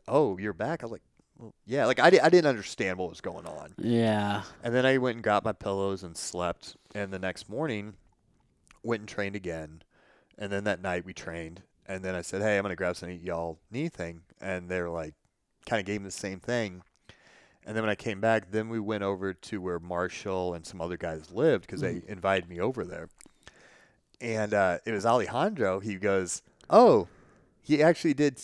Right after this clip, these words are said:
Speaker 1: come and stay." And I, I didn't really understand. And I was like,
Speaker 2: A lot of, a lot of guys in and out there.
Speaker 1: Yeah. And I was like, "Why in the fuck do you <laughs> guys keep asking, 'Oh, you came back?'" I was like,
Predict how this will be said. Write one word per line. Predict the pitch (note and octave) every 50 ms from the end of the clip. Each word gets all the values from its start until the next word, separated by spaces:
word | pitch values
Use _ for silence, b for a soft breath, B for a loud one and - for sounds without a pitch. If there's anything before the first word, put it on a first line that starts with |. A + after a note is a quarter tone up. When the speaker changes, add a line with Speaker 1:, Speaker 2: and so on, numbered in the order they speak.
| - -
Speaker 1:
come | - E3 E3 D#3+
and | B2 G2+
stay." | - - - C3 D3 D#3+ B2+ G2 F2+ F2 - _ _ -
And | D3 D3+ D3+ -
I, | - F3 F3+ - -
I | E3 E3
didn't | D#3 F3 F3+ E3+ E3+
really | E3+ E3 C#3+ G2+
understand. | A#2 B2 G#2+ F#2 - - G2 G2 F#2 E2+ E2 F2
And | F#2 G#2
I | A#2 C#3
was | E3+ F#3+ - - -
like, | F#3 E3+ D#3+ - -
Speaker 2:
A | D3
lot | C3+ B2+ B2
of, | A#2+ - _ _ - -
a |
lot | A2+ G#2 G#2
of | G2+
guys | G2 F#2+ F#2+ F#2
in | F#2 F2+
and | F2 F2 E2+
out | E2+ E2 E2 - -
there. | - D#3 - -
Speaker 1:
Yeah. | B2 D#3+ G3 A3 G#3+ - -
And | - D#3
I | E3
was | F#3 - -
like, | D3 - - _ _ _ - B2 A2+ A2+
"Why | D#3 F3 - - C4+ C4+ A#3+
in | G#3 F#3+ E3
the | D#3 B2 -
fuck | - - - - G#3 A#3 A#3+ G3+ - -
do | - C#3
you | C3 A#2 -
<laughs> | -
guys | - - - -
keep | - - - A3 F3 - -
asking, | D#3+ F3 G#3+ - - D3+ C3+ A#2+ - B B B B B B
'Oh, | B D#3 F3 F#3+ F#3
you | D#3+ D3+ C3
came | - - F3 F3 F3 C#3+
back?'" | A#2 C#3 F#3 F#3+ C#3 - -
I | D#3
was | D#3+ D#3
like, | E3 D#3 -